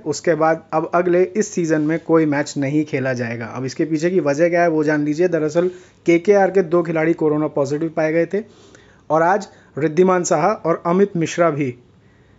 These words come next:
कोरोना पॉजिटिव पाए गए हैं। इस चीज़ों को ध्यान में रखते हुए और देश में भी कोरोना के केस इतने ज़्यादा बढ़ रहे हैं, ऐसी स्थिति में बीसीसीआई ने आईपीएल दो हज़ार इक्कीस संस्करण को सस्पेंड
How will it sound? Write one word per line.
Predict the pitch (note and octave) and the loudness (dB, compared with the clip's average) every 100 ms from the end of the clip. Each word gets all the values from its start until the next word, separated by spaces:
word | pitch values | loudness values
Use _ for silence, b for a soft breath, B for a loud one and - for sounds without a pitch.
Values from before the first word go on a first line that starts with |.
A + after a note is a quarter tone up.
| b - | b 0
कोरोना | E3 F3+ F3+ | 2 4 4
पॉजिटिव | E3+ D3+ D#3+ D#3 | 2 0 -2 -2
पाए | D3+ C#3 | 0 2
गए | D3 D#3+ | 2 2
हैं। | F#3+ - | 2 2
इस | F3 - | -2 -4
चीज़ों | F3 F3+ G3 | -6 2 4
को | G3+ | 4
ध्यान | E3 D3+ | 2 0
में | D#3 D3+ | 0 -2
रखते | D3 - E3+ | -4 -2 0
हुए | D#3+ D3 E3+ F3+ - b b b | 2 4 2 0 -12 b b b
और | D3 D#3+ | -2 -2
देश | D3 E3 - | 0 0 2
में | F3+ | 4
भी | F#3 | 4
कोरोना | F#3 E3 D#3+ | 4 2 2
के | E3 D#3 | 0 -2
केस | E3 D#3+ - | 0 -2 -2
इतने | D#3 E3 D#3 | -6 -2 0
ज़्यादा | D3 C#3 | 2 0
बढ़ | C3+ C#3 | 0 -2
रहे | C3 D3 | -2 -2
हैं, | F3 E3 | 0 -2
ऐसी | C#3 D#3+ | -2 -4
स्थिति | D3 D3+ C3 C#3 | -4 -8 -6 -4
में | C#3 F3 F#3+ _ _ - | -2 -4 -8 _ _ -12
बीसीसीआई | B2+ E3 F#3+ F3+ F3+ E3+ C3+ | -4 -2 -2 -2 2 2 4
ने | E3 F#3+ - | 2 0 -2
आईपीएल | C#3 C#3+ F3+ F3+ | -4 -2 2 2
दो | D#3 D3+ | 4 2
हज़ार | C#3+ D#3 | 2 0
इक्कीस | D#3 - F#3 F3 | -2 -2 -2 -2
संस्करण | D3+ C#3 - C#3+ C3 | -4 -4 -4 -4 -2
को | E3+ | -2
सस्पेंड | - C3 - D3+ E3 | -2 -6 -2 -2 -2